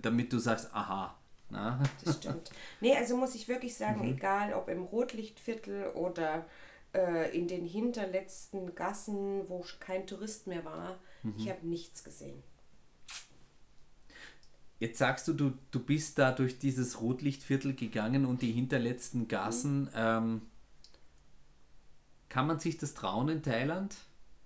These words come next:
Speaker 2: Ja. Da sind wir wieder bei Somnamna.
Speaker 1: Mhm.
Speaker 2: Du brauchst auch dein Moped nicht absperren, du kannst auch dein Portemonnaie liegen lassen.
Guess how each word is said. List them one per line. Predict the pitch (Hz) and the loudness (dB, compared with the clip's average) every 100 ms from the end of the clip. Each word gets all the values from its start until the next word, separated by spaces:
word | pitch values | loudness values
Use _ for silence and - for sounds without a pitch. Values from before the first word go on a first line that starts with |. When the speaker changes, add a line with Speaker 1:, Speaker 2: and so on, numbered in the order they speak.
| - - - | -20 -20 -14
Speaker 2:
Ja. | 185 185 185 - - - - - - - - - | -10 -10 -12 -20 -20 -20 -20 -20 -18 -18 -16 -12
Da | 180 | -6
sind | 202 208 | -4 -4
wir | 190 | -4
wieder | 196 190 | -4 -6
bei | 185 | -6
Somnamna. | 180 - 185 180 170 170 160 - - | -8 -6 -6 -4 -4 -4 -6 -12 -10
Speaker 1:
Mhm. | 123 107 110 123 131 - - - - - - - | -6 -6 -4 -4 -6 -14 -18 -20 -20 -20 -16 -14
Speaker 2:
Du | |
brauchst | 180 185 196 - | -8 -6 -4 -4
auch | - - | -8 -6
dein | 185 180 | -6 -4
Moped | 202 208 180 170 | -6 -8 -6 -6
nicht | 165 - | -6 -8
absperren, | 170 - - 175 175 202 202 | -10 -10 -10 -6 -4 -6 -8
du | |
kannst | - 190 185 | -10 -10 -10
auch | 202 | -10
dein | 190 185 | -8 -8
Portemonnaie | - 190 190 170 156 | -8 -8 -6 -6 -6
liegen | 143 147 147 | -10 -10 -10
lassen. | - - 165 | -10 -12 -14